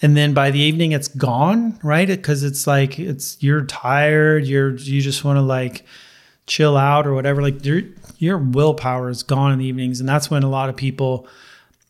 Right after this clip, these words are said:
you know, go out with friends. And then that's when the social pressures happen and they want you to drink. And then once you start drinking, you're, you're making even poorer choices <laughs> around food.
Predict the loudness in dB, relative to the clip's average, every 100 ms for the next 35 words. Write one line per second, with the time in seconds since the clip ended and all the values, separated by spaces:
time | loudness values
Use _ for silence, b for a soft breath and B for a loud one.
0 | _ 0 2 0 -2 -2 -4 -4 0 2
1 | 2 2 0 0 -4 -4 -6 -6 -8 -10
2 | -8 -4 -2 -4 -6 -6 -6 -6 -4 -2
3 | -2 -4 -8 -10 -4 0 0 0 0 0
4 | 0 -4 -10 -10 -4 0 0 0 0 2
5 | 2 2 0 -6 B B B B -4 -2
6 | -2 -4 -8 -8 -4 0 2 2 0 0
7 | 0 -2 -4 -6 -8 -2 2 2 2 -2
8 | -2 -2 -2 -4 -4 -2 -4 0 0 0
9 | 0 2 0 -2 -4 -4 -6 -8